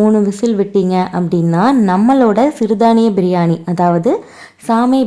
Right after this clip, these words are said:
பிரியாணி சூப்பரா ரெடி ஆயிரும். இன்னைக்கு நான் சாமையில பண்ணியிருக்கேன்.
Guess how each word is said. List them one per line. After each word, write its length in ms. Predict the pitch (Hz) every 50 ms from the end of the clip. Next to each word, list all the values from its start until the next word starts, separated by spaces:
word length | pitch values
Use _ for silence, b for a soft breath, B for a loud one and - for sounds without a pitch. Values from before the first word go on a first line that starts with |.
| 190
பிரியாணி 400 | 208 202 190 185 180 175 180 196 240 247 -
சூப்பரா 320 | 226 196 - - 185 180 180 170 175
ரெடி 160 | 165 170 175 175 170
ஆயிரும். 300 | 170 165 175 202 254 339 339 - - _ _ _ _ _ _ _ _ _ _ _ _ _ _ _ _ _ _ _ _ _ _ _ _ _ -
இன்னைக்கு 300 | 254 285 330 349 330 - 277 262
நான் 180 | 262 269 262 262
சாமையில 420 | - 233 220 220 220 214 214 208 202 202
பண்ணியிருக்கேன். 540 | 202 185 180 180 180 175 185 208 214 240